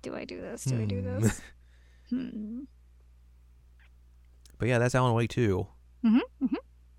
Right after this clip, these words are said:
Speaker 2: It's a fun, it's a fun return to, uh, a cheesy kind of game that I was not expecting a full-blown sequel to be made of.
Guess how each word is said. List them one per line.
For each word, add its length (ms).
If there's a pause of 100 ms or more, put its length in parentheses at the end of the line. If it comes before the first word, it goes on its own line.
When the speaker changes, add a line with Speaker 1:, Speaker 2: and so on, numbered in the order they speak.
(280)
Speaker 2:
It's 100
a 20
fun, 180
it's 240
a 40
fun 240
return 420
to, 520
uh, 400 (960)
a 100
cheesy 500
kind 240
of 80
game 380
that 400
I 100
was 160
not 120
expecting 420
a 320
full-blown 420
sequel 360
to 60
be 380 (100)
made 220
of. 220